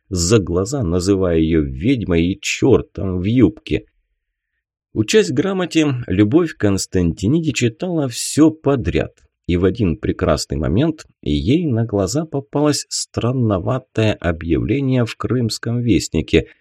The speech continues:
Маленькое уточнение, странноватое для всех тех, кто слыхом не слыхивал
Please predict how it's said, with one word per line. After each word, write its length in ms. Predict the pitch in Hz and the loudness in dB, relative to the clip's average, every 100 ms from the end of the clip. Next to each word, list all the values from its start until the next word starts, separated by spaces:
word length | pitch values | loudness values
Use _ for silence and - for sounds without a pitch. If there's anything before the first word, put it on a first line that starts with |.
| _ _ _ _ 92 | _ _ _ _ -2
Маленькое 640 | 113 196 196 175 156 147 - | 0 2 0 2 2 2 0
уточнение, 960 | 143 156 156 - - 85 69 67 76 - _ | -2 -2 -4 -6 0 0 2 0 -2 -6 _
странноватое 1160 | - - - 87 95 95 110 95 78 - 78 73 | -10 -8 -4 -2 -2 -2 -2 -2 -4 -2 -2 0
для 220 | 80 73 | 0 -2
всех 400 | - 76 - - | 0 -2 -2 -4
тех, 380 | 123 147 - _ _ | 0 0 -2 _ _
кто 320 | _ 131 139 | _ 0 2
слыхом 640 | - 127 165 - 170 139 | 0 -2 -4 -4 -6 -2
не 100 | 131 | -2
слыхивал 680 | 123 - 135 131 113 113 104 | -2 -4 -6 -4 2 4 2